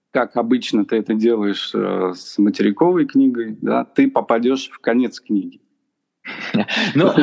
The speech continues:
Speaker 2: давай без, э-, это уже вопросы типографии. Конечно, конечно.
Speaker 1: Да, потому что
Speaker 2: И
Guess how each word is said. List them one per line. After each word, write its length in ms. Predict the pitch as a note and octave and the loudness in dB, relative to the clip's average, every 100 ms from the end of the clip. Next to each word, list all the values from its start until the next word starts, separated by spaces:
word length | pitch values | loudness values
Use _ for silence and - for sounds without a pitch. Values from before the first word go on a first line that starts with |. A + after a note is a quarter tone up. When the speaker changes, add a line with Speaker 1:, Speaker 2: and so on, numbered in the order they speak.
| B2+ | 2
Speaker 2:
давай 340 | B2+ C#3 G#3 F3+ | 2 2 2 2
без, 300 | D3 F#3+ C#3+ | 2 2 0
э-, 40 | |
это 500 | D#3+ F3+ - G3 B3 | 2 2 4 4 6
уже 120 | A#3+ B3 | 4 4
вопросы 400 | A3+ A#3 A#3 G#3 | 4 2 2 2
типографии. 760 | A3 A#3+ A#3 A3+ B2+ - A#2 - | 2 0 2 2 0 0 -2 0
Конечно, 1040 | D3+ G3 B3+ G#3+ C3 G#2 G#2 B2+ - G2+ G2+ | 0 0 0 2 2 0 -2 -4 -4 -4 -2
конечно. 600 | E3+ A3 A3 D#3+ E3+ D3+ | -2 0 2 4 4 2
Speaker 1:
Да, 0 | |
потому 320 | A2+ B2 D#3 | 2 2 2
что 200 | F3+ F3 | 2 0
Speaker 2:
И 540 | D3 D#3 F3 E3 D#3+ | 2 0 0 2 0